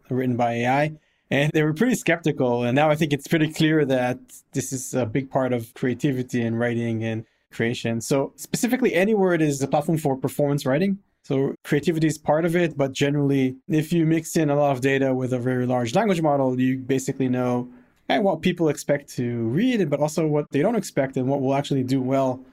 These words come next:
to convince them of something or sell them something or create some sort of intent. So Anyword is really, has been investing in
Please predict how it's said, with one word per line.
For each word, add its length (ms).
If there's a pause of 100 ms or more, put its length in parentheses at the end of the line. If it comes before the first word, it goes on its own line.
to 120
convince 380
them 140
of 80
something 400
or 80
sell 240
them 140
something 480
or 140 (120)
create 240
some 160
sort 160
of 80
intent. 400 (220)
So 160
Anyword 320
is 140
really, 420
has 180
been 160
investing 520
in 280